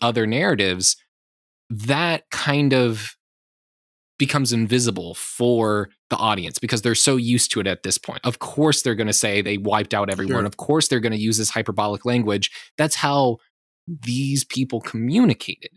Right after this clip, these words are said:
Speaker 1: What the audience is really going to pay attention to,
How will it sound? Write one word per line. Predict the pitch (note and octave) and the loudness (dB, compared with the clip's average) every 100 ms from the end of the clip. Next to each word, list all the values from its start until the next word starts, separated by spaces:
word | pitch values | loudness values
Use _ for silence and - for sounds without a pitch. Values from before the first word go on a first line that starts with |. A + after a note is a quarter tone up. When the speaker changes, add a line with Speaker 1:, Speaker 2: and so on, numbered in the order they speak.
| _ _ _ _ _ _ _ | _ _ _ _ _ _ _
Speaker 1:
What | A#2 B2 C3+ C3+ C3+ | -4 0 2 0 0
the | C3 C3+ | -4 -2
audience | B2 C#3 F3 E3+ D3 - - - _ - | 2 2 2 2 2 2 0 -6 _ -2
is | A#2 | -2
really | G2 A2 C#3 | 0 0 2
going | C3 B2+ A#2 | 4 2 2
to | G#2+ | -2
pay | F#2+ | -6
attention | G2+ - F3+ B2 | -4 -2 0 -2
to, | - - | -4 -10